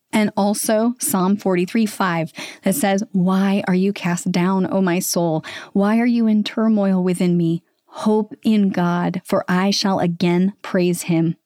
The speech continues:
my Yeshua and my God." I love seeing this in the Old Testament because it means Yeshua, Jesus, was always there.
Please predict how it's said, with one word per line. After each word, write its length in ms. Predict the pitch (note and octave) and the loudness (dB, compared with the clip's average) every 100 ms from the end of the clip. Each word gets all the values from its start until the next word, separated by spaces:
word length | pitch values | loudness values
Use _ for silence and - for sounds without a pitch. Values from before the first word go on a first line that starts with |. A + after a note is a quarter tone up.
| _ _ | _ _
my 400 | F#3 F#3+ F#3+ F#3+ - | 0 2 2 -2 0
Yeshua 760 | F#3 F#3 - - G3 F3 - _ - | 0 0 0 0 0 0 -4 _ 0
and 160 | E3 | 2
my 160 | E3+ E3+ | 2 2
God." 340 | F3 D#3+ D#3+ E3+ _ _ _ _ - | 0 -2 -4 -8 _ _ _ _ -4
I 120 | A3 | 0
love 440 | G#3+ G#3 G3 G3 G3 | 2 2 0 0 -2
seeing 440 | - G3 G3 G3 | -2 0 0 0
this 200 | G3 G#3 | -2 0
in 140 | G3 | 0
the 100 | G3 | 0
Old 240 | - G3 G3+ | 0 -2 -2
Testament 560 | G3 - E3+ E3+ C#3+ | -4 -2 -2 -2 -2
because 460 | - G#3 - G#3+ - | -4 -4 -2 -2 0
it 240 | - - | -2 -2
means 800 | G#3 G#3 G3+ G3+ G3+ G#3 - - - _ _ _ - | 0 2 2 0 0 -2 -4 -8 -10 _ _ _ -2
Yeshua, 760 | G#3 G3+ - A3 G3 G3 G#3 - _ - | 0 0 0 0 0 0 -4 -8 _ -4
Jesus, 680 | G#3+ G#3 G3 A2 G#3 - - _ _ _ _ _ - | 0 0 0 -2 -2 -6 -10 _ _ _ _ _ -2
was 320 | G3+ G#3 F#3+ | 0 2 0
always 560 | F#3 F#3 F#3 F#3 F3 - | 0 0 0 0 -2 -2
there. 320 | - E3 | -4 -4